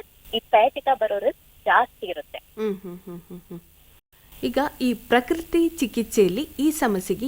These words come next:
Speaker 2: ಯಾವ ರೀತಿಯಾಗಿ ಚಿಕಿತ್ಸೆ ನೀಡಲಾಗುತ್ತೆ ಮೇಡಮ್?
Speaker 1: ಪ್ರಕೃತಿ ಚಿಕಿತ್ಸೆ ಅಂತ ಬಂದಾಗ
Speaker 2: ಹ್ಮ್.
Speaker 1: ಮೇನ್ ಆಗಿ ಏನಂದ್ರೆ ನಾವು ಯಾವುದೇ ರೀತಿಯಾದ ಮೆಡಿಸಿನ್ ಗಳನ್ನ ಕೊಡಲ್ಲ.
Speaker 2: ಹ್ಮ್, ಹ್ಮ್.
Speaker 1: ಅಂದ್ರೆ ಮಾತ್ರೆಗಳಾಗಿರ್ಬೋದು ಇಲ್ಲ ಇಂಜೆಕ್ಷನ್ ಗಳಾಗಿರ್ಬೋದು ಈ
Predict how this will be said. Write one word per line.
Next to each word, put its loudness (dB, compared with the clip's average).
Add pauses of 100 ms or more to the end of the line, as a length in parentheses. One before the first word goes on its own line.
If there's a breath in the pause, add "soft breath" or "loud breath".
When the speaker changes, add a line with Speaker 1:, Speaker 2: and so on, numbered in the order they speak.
(120)
Speaker 2:
ಯಾವ 0
ರೀತಿಯಾಗಿ 0
ಚಿಕಿತ್ಸೆ -4
ನೀಡಲಾಗುತ್ತೆ 0
ಮೇಡಮ್? -10 (460)
Speaker 1:
ಪ್ರಕೃತಿ -2
ಚಿಕಿತ್ಸೆ -2
ಅಂತ -6 (100)
ಬಂದಾಗ -2 (100)
Speaker 2:
ಹ್ಮ್. -10
Speaker 1:
ಮೇನ್ -2
ಆಗಿ -2
ಏನಂದ್ರೆ 0
ನಾವು -2
ಯಾವುದೇ -2
ರೀತಿಯಾದ -4 (180)
ಮೆಡಿಸಿನ್ -6
ಗಳನ್ನ -4 (100)
ಕೊಡಲ್ಲ. 0 (240)
Speaker 2:
ಹ್ಮ್, -2
ಹ್ಮ್. -8 (220)
Speaker 1:
ಅಂದ್ರೆ 4
ಮಾತ್ರೆಗಳಾಗಿರ್ಬೋದು 0
ಇಲ್ಲ -2 (100)
ಇಂಜೆಕ್ಷನ್ -2
ಗಳಾಗಿರ್ಬೋದು -4
ಈ -20